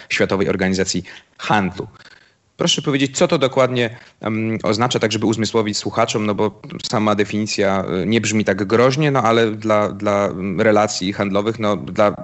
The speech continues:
dużej części przedsiębiorców, no może być to zabójcze, bo wrócą cła, wrócą kwoty ilościowe,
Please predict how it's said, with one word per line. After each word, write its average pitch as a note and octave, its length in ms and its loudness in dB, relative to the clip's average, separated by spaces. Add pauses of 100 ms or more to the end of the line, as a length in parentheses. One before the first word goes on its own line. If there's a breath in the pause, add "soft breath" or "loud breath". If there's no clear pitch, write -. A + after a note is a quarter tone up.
(600)
dużej A2 500 0
części A2+ 300 -4
przedsiębiorców, A#2+ 600 0
no A#2+ 80 -2
może A#2+ 160 0
być G#2+ 140 -6
to A#2+ 100 0
zabójcze, G#2 360 0
bo G#2 100 -2
wrócą G2+ 240 0
cła, G#2+ 220 0
wrócą G#2+ 260 -2
kwoty G#2+ 260 -4
ilościowe, G#2+ 520 0